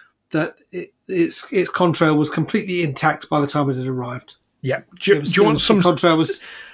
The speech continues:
Speaker 2: statistics thrown at you?
Speaker 1: Yeah,
Speaker 2: Some
Speaker 1: yes, I do,
Speaker 2: numbers.
Speaker 1: always.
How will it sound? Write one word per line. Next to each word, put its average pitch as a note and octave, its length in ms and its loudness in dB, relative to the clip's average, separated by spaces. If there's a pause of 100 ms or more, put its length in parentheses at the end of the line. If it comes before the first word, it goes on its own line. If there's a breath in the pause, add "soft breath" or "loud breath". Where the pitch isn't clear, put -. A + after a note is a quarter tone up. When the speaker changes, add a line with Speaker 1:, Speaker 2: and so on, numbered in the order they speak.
(1040 loud breath)
Speaker 2:
statistics - 1400 -2
thrown C#3+ 300 4
at D#3 160 -6
you? C3+ 200 -4 (920 loud breath)
Speaker 1:
Yeah, F#3+ 280 4
Speaker 2:
Some - 220 2
Speaker 1:
yes, D#3 140 4
I D#3 60 6
do, D3 80 4
Speaker 2:
numbers. B2 380 2
Speaker 1:
always. C3 360 -4